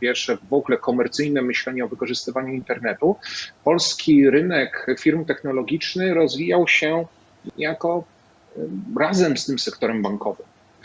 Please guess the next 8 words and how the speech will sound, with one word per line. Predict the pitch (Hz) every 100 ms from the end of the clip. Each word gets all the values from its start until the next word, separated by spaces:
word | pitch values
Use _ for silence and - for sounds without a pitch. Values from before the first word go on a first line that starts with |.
| - - -
Dlatego | 117 139 180
u | 185
nas | 175
sytuacja | - 151 160 196 -
troszeczkę | 156 151 - 180
wygląda | 147 151 165 165 156 147 - _ _
w | - - -
takiej | - - -